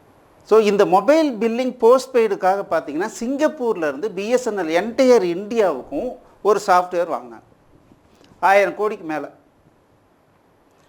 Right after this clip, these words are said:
அந்த சாஃப்ட்வேர் ஏன் வாங்கினாங்கன்னா, அது கிட்டத்தட்ட பத்து வருஷத்துக்கு மேல அமெரிக்காவுல ரொம்ப சக்ஸஸ்ஃபுல்லா ரன் ஆயிட்டு இருக்கிற ஒரு ப்ராடக்ட்.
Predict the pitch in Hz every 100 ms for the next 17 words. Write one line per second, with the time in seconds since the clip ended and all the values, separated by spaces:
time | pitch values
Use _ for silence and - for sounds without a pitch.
0 | _ 147 165 240 240 - 185 196 202 226
1 | 185 151 175 202 165 156 131 120 120 147
2 | 170 175 - _ _ - 151 180 240 -
3 | 208 208 202 202 214 196 190 240 208 208
4 | 196 202 156 147 147 156 202 - - _
5 | _ _ 139 165 240 262 - 190 156 208
6 | 170 185 220 202 190 190 - 269 - -
7 | 202 185 202 165 175 196 170 139 139 -
8 | 190 196 139 135 127 104 101